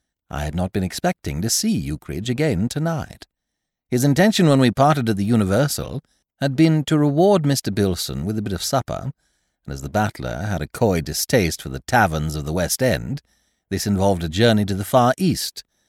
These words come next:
where in congenial surroundings the coming champion would drink a good deal of beer and eat more hard-boiled eggs than you would have believed possible. The fact that the host was now thundering up my stairs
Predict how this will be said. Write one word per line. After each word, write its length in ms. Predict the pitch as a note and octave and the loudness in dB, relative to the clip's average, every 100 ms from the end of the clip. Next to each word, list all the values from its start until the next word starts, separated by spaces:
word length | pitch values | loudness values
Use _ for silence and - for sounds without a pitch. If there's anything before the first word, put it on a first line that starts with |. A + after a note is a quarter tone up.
| _ _ - | _ _ -8
where 200 | D#2+ E2+ | -4 -2
in 140 | F2+ | -2
congenial 520 | - F2 G2+ F3 E3 | -2 -2 0 2 2
surroundings 760 | D3+ D#3 C3+ C3+ B2 B2+ B2 A2+ - _ _ | 2 4 6 6 6 4 4 0 -6 _ _
the 60 | - | -2
coming 340 | - D3+ D3+ | 0 2 2
champion 540 | B2+ C3 C3+ B2 B2+ A#2+ | 2 2 4 2 2 2
would 200 | G2 E2 | 0 -2
drink 300 | C3+ D#3 A#2 | 0 0 0
a 80 | |
good 400 | F2+ E2+ F#3+ E3+ | -4 -2 -2 -2
deal 240 | D3 E3+ D3+ | -2 2 2
of 220 | A#2+ G2 | 2 2
beer 380 | F3 F3 E3+ E3+ - _ _ | 4 4 2 0 -6 _ _
and 120 | F#2+ | 0
eat 160 | D#3 D#3+ - | 0 2 2
more 240 | E3+ E3+ | 4 4
hard-boiled 680 | C3 D#3+ D#3+ B2+ D3 C#3 A#2 | 6 4 4 4 6 6 2
eggs 320 | E3 G3 F#3 D3+ | 2 2 2 2
than 140 | D3+ | 4
you 100 | D#3+ | 6
would 100 | E3 | 6
have 140 | D3 | 4
believed 480 | B2+ C#3 G#3 A#3 F3+ | 2 2 2 0 0
possible. 580 | B2 F2+ F2 C#2+ A1 - _ _ _ _ _ _ _ _ _ | 0 0 -2 -8 -10 -14 _ _ _ _ _ _ _ _ _
The 80 | - | -8
fact 220 | D#2 F#2 | -4 -4
that 100 | - | -6
the 80 | - | -4
host 380 | - C3+ C2+ - | 2 2 2 -4
was 140 | D2 | -6
now 180 | F2+ D#2 | -4 -4
thundering 480 | - - D3+ F2+ G2 | -2 0 2 2 0
up 140 | - | 0
my 160 | - D#3+ | 0 -2
stairs 600 | - - A#2+ A1+ - B2 | -2 0 0 0 -4 -8